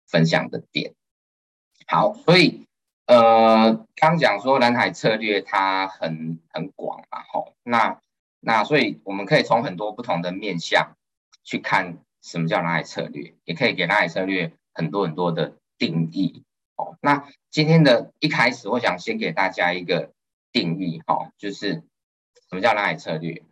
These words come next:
哦，它就是用系统性的思维和工具去开创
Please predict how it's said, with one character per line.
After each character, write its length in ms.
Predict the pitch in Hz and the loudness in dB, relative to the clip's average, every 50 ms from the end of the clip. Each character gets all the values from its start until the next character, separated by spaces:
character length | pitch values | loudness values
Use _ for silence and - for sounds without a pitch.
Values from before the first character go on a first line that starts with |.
| _ | _
哦， 180 | - - - - _ | -10 -10 -10 -10 _
它 120 | _ 107 101 | _ -4 -4
就 180 | 98 104 101 | 0 0 -2
是 300 | 95 - 101 95 90 - - _ _ _ _ _ _ _ | -2 0 -2 -2 -2 -2 -8 _ _ _ _ _ _ _
用 200 | _ 147 135 127 | _ 4 4 4
系 240 | 123 123 - 175 135 | 2 0 2 2 2
统 220 | 123 - - 87 87 | 2 2 0 -2 0
性 220 | - 127 110 101 | -2 -2 -2 -2
的 100 | 101 95 | -2 -4
思 320 | 87 - - - 104 101 | -6 -6 -16 -12 -6 -4
维 240 | 104 98 82 76 69 | -2 -2 0 -2 -4
和 240 | 82 - 107 92 90 | -2 -2 -4 -4 -2
工 240 | - 95 87 85 82 | -2 -2 -2 -2 -4
具 340 | - - - - - - _ _ _ _ _ _ _ _ | -6 -8 -10 -10 -10 -10 _ _ _ _ _ _ _ _
去 140 | _ - - | _ -10 -10
开 260 | - - - 101 98 | -6 -2 -2 -2 -2
创 420 | 98 - 117 101 87 82 80 _ | 0 2 2 2 2 0 -6 _